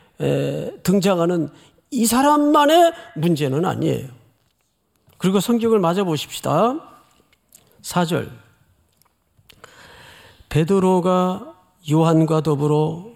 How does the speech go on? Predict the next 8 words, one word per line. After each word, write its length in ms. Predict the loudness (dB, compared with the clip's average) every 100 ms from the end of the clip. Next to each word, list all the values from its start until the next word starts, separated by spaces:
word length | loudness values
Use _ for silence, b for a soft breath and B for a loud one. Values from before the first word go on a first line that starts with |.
| _
주목하여 760 | -2 2 2 0 -4 -2 -2 -2
이르되 640 | -6 -8 -8 -8 -8 -12 -20 _ _ -8
우리를 360 | 0 2 2 -2
보라." 760 | -4 -8 -8 -10 -14 -18 -20 b b b b
자, 160 | -4 -2
베드로와 760 | -2 0 2 2 2 0 0
요한 580 | 0 2 2 2 0 -2
사도가 680 | -4 -4 -2 -2 -2 -2 B